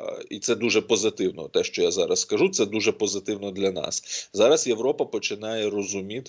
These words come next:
що ми не будемо останніми. Тобто, якщо зараз, е, Україні дадуть якийсь, е, несправедливий мир, чи зроблять так, що Україна,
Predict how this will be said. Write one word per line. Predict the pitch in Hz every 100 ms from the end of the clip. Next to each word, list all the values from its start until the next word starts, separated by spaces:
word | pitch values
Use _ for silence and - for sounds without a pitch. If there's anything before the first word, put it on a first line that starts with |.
| 151
що | - - 101 98 98 92 87 87 85 82
ми | 113 127
не | 123
будемо | 127 123 113 113
останніми. | 113 - 90 78 76 - - _ _ _ _ _ _
Тобто, | - 104 - 92
якщо | 107 - - 123 98
зараз, | 92 101 92 73 - - -
е, | - - - -
Україні | 101 - 110 107 110 101 92 82 76 73 78 80
дадуть | 90 95 98 95
якийсь, | - 92 90 - - -
е, | 95 98
несправедливий | 113 113 - 110 104 98 104 101 95 95
мир, | 110 156 160
чи | - 92
зроблять | 92 95 92 95 90
так, | - 98 - - - - -
що | - 101
Україна, | - 95 98 95 98 101 98